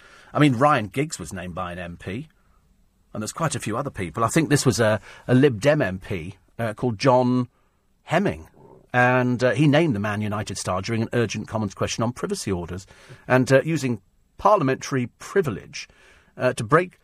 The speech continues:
the court order, he said it would not be practical to imprison the seven, seventy-five thousand Twitter users who had named the player.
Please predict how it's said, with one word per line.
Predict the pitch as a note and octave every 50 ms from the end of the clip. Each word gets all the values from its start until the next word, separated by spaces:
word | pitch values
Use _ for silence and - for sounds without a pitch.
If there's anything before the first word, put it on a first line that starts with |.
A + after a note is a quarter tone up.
| _ _ _ _
the | -
court | - - A3 A3 G#3+ -
order, | F3 C3 A#2 G#2 B2+
he | B2 D3 D3+
said | - D#3 D#3+
it | D#3+
would | D#3+ A#2+ C3
not | D3 F3+ G3+ - -
be | F3 D3+
practical | - - E3+ - - - D3+ A#2 B2 A2+
to | G#2+ - -
imprison | C3 A#2+ - - - F3+ D#3+ - - F2 D#2 - - - - - _ _
the | C#3
seven, | C#3 - - - F3+ E3 G3+ - - - _ _
seventy-five | - - G3 F#3+ A3 - F3+ - D3 C#3 C#3 B2+
thousand | - - - - E3+ G3+ G3+ D#3+ - - G2 G2
Twitter | - - A3+ A3 - C#3
users | G#2 F#2 F2 E2 - A#2 A2 -
who | C3
had | B2 -
named | B2+ A#2+ A#2+ B2+ A#2+
the | B2+ -
player. | - - - F3+ F#3 D3 F#2 D#2